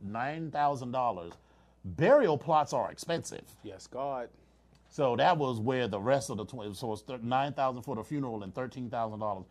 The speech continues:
Speaker 1: for the burial plot.
Speaker 2: Yes,
Speaker 1: Anyway,
Speaker 2: God.
Speaker 1: I,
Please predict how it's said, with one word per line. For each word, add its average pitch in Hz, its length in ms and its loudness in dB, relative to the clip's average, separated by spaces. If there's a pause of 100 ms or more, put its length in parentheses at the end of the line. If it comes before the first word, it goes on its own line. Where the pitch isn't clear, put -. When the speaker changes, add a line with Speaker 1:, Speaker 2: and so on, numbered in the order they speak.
(220)
Speaker 1:
for 117 80 -8
the 101 60 -8
burial 117 260 -4
plot. 104 240 -2
Speaker 2:
Yes, 127 200 4
Speaker 1:
Anyway, 113 200 2
Speaker 2:
God. 90 200 -6 (260)
Speaker 1:
I, 139 480 2